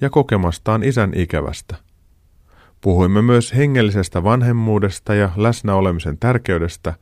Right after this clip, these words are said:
kaikissa kohtaamisissamme. Esiin nousi myös kiitollisuus urheiluseuroissa ja erilaisissa harrastuksissa olevista aikuisista,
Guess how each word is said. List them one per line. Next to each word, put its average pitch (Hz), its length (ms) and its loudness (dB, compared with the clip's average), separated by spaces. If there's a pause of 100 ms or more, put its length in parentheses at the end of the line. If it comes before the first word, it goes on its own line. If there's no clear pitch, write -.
(380)
kaikissa 92 500 0
kohtaamisissamme. 76 1120 -4 (840)
Esiin 95 340 2
nousi 123 280 2
myös 139 240 0
kiitollisuus 107 880 -2 (100)
urheiluseuroissa 110 1120 0 (600)
ja 92 100 2
erilaisissa 95 640 2
harrastuksissa 107 1000 -2 (680)
olevista 98 500 2
aikuisista, 101 840 0